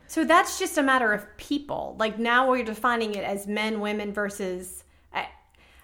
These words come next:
I, I'm still, I'm still not convinced because I have been plucked out of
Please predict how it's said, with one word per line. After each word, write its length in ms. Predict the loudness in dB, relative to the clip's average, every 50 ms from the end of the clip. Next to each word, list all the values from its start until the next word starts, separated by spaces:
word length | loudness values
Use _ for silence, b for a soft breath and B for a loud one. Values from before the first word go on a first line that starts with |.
| b -4
I, 140 | -4 -4 -4 -6 -6 -6
I'm 120 | -4 -4
still, 380 | -4 -4 0 0 2 2 0 -2
I'm 120 | -6 -8 -10
still 240 | -6 -4 -2 0 2
not 240 | 2 2 2 0
convinced 580 | -2 -2 0 0 0 0 -2 -4 -8 -12 -8 -6
because 640 | -6 -4 0 2 2 2 2 0 -4 -6 -10 -14 b b b b b 8
I 180 | 8 10 10 8
have 260 | 6 2 0 0 -2
been 200 | -2 -2 -2 -4
plucked 360 | -2 0 2 2 2 2 0
out 120 | 0 0
of 100 | 0 -4